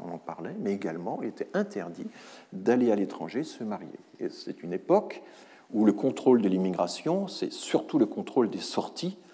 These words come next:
beaucoup plus que le contrôle des entrées, hein. C'est un peu comme, je sais pas, dans les pays communistes, on contrôle les sorties, au moins avec autant de rigueur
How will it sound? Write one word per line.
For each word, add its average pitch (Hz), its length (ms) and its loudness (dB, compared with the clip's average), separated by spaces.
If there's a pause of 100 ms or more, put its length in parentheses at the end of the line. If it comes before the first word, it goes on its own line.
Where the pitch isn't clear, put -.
(240)
beaucoup - 300 -2
plus - 240 -4
que - 140 -6
le - 80 0
contrôle 113 480 0
des 90 180 0
entrées, - 380 -4 (240)
hein. - 220 -12
C'est - 120 -20
un - 100 -16
peu 107 120 -2
comme, 82 320 -8
je - 60 -18
sais - 60 -20
pas, 92 120 -8
dans 87 80 -12
les 80 100 -10
pays 95 220 -2
communistes, 92 480 -4
on - 20 -18
contrôle - 340 -6
les - 60 -8
sorties, - 500 -10 (560)
au 90 100 0
moins 104 200 2
avec 92 240 0
autant 107 220 2
de 90 60 0
rigueur 104 380 2